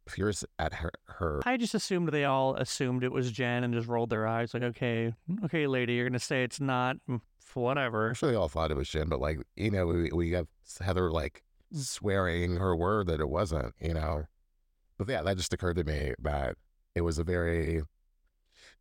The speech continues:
Speaker 1: um, convenient time to reveal
Speaker 2: I,
Speaker 1: that.
Speaker 2: you know, I, I think, uh, Heather would be one of the more planning, you know, people,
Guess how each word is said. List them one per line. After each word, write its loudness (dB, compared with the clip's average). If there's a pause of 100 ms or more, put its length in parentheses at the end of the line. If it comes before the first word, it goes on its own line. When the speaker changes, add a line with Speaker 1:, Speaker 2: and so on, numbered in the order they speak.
(120)
Speaker 1:
um, 0
convenient 0
time -2
to -4
reveal 0
Speaker 2:
I, -4
Speaker 1:
that. -4
Speaker 2:
you 2
know, 2
I, 0 (100)
I 0
think, -2
uh, -10 (100)
Heather 2
would 0
be 2
one 2
of -2
the 0
more 2 (120)
planning, 0
you 2
know, 0 (320)
people, 2